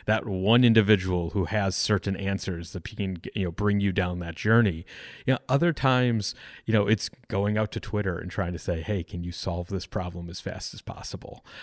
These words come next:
Um, and, and, you know, quite frankly, some of the benefits of places like Starting Block or Capital Entrepreneurs is when that you have a problem that you can't talk to anyone else with,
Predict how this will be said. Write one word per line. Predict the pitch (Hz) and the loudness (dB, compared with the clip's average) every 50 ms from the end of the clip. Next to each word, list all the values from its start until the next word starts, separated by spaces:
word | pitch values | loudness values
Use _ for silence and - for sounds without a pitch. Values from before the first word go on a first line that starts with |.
| - - - | -18 -8 -2
Um, | 110 107 101 101 95 92 87 85 - - _ _ _ _ | 0 2 4 4 4 4 2 0 -4 -10 _ _ _ _
and, | 151 165 165 | 4 4 4
and, | 160 160 160 151 139 123 117 - - - | 4 2 2 2 0 -2 -4 -10 -12 -4
you | - 139 | 0 0
know, | 127 113 | 0 2
quite | - - 143 - | 2 0 0 2
frankly, | - 151 160 - 135 107 | 2 0 0 0 -2 0
some | - 104 95 | 0 0 -2
of | 92 | -2
the | 90 | -2
benefits | 87 117 135 175 190 - 120 95 - 107 | -2 0 2 2 2 2 0 -2 -2 -4
of | 90 85 - - | -6 -6 -10 -8
places | - 104 92 87 95 90 87 | -6 -4 -4 -4 -4 -6 -4
like | 95 104 110 - | -6 -6 -6 -6
Starting | - - 110 104 101 101 98 95 | -2 0 2 2 2 2 0 0
Block | 98 101 98 98 - - | 0 -2 -2 -2 -4 -6
or | - | -10
Capital | - - 101 98 - - 101 95 95 | -10 -8 -8 -8 -4 -2 -2 0 0
Entrepreneurs | 92 92 92 - - - 95 95 123 156 156 139 113 104 98 - - - - - - | -2 -4 -6 -8 -6 -4 0 2 4 4 4 4 4 2 0 -2 -8 -12 -16 -8 -4
is | 123 110 120 | 0 2 4
when | 123 123 | 4 4
that | 120 107 | 4 2
you | 101 127 156 | 2 4 4
have | 180 170 | 6 4
a | 131 | 4
problem | - - - 113 104 107 110 - 143 139 113 | 2 2 0 0 0 2 2 0 0 0 0
that | 104 101 | -2 -2
you | 92 98 117 | 0 0 -2
can't | - - - 107 107 - - - | -2 0 -4 -4 -4 -4 -6 -8
talk | - - 98 95 - | -6 -6 -6 -6 -6
to | - - - | -10 -10 -8
anyone | 101 95 92 95 95 95 95 92 90 | -6 -4 -4 -4 -2 -2 -2 -2 -2
else | 90 90 92 107 - - - - - - _ _ _ _ _ _ | -2 -4 -4 -4 -4 -6 -8 -10 -12 -16 _ _ _ _ _ _
with, | - 90 92 107 135 - - _ | -2 0 2 2 2 0 -2 _